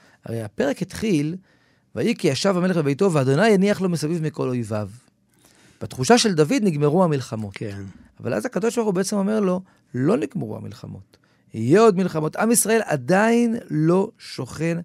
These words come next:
Speaker 1: לבטח. עדיין יש אויבים, רק הבן שלך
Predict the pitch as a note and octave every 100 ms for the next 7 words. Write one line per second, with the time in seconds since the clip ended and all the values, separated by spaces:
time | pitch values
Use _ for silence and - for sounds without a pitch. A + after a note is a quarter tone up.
0 | - _ - A2+ A2 C#3 D3+ - - -
1 | _ _ _ A#2+ B2 G3 G3 F#3+ E3+ C#3+
2 | C#3 A#3 C4 - _ _ C3+ F#3+ C4 G#3+
3 | E3+ C#3+ C4 C#4+ B3 G3+ -